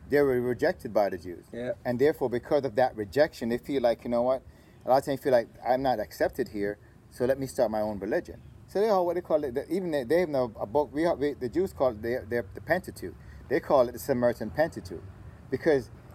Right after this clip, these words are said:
Speaker 1: they're not accepted here. But if I do it here, let's have our own little thing.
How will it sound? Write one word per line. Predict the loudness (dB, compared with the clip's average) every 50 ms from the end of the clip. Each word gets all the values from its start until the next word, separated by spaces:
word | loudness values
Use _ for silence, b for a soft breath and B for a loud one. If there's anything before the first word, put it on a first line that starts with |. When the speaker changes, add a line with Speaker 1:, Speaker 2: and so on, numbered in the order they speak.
| -20 -20 -20 -20 -20 -20 -20 -20 -20 -18 -6 0
Speaker 1:
they're | 2 4 6
not | 6 6 4
accepted | 4 0 -8 0 2 2 2 4 2 -6 -6 -4
here. | -6 -4 -4 -4 -6 -8 -12 -18 -20 -20 -20 -20 -20 -20 -20 -20 -20 -2 0
But | 2 2
if | 2 2 0
I | 0
do | 0 2 0
it | 0 0
here, | 0 0 2 2 2 2 2 -2 -6 -16 -14
let's | -10 2 2 2 2 4
have | 2 0 2 4
our | 2 0 2
own | 0 0 0 2
little | 2 0 0 -2
thing. | -4 -8 -10 -10